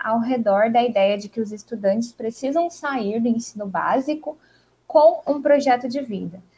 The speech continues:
Então, além de ser essa ideia geral que precisa passar todas as outras disciplinas, ela também, o projeto de vida também está estruturado em uma disciplina.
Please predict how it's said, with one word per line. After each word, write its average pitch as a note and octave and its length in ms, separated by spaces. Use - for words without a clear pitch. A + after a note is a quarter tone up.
Então, B3+ 160
além C#4 240
de G4 100
ser D#4+ 200
essa D4 240
ideia A#3 500
geral G#3+ 400
que - 80
precisa A#3 320
passar A3 520
todas D#4 320
as C4 140
outras A#3 380
disciplinas, A3 720
ela A#3+ 200
também, C4+ 760
o G3+ 60
projeto A#3+ 360
de A#3 80
vida B3+ 200
também C#4 340
está D4+ 300
estruturado C4 760
em E4+ 320
uma D#4+ 280
disciplina. C4 720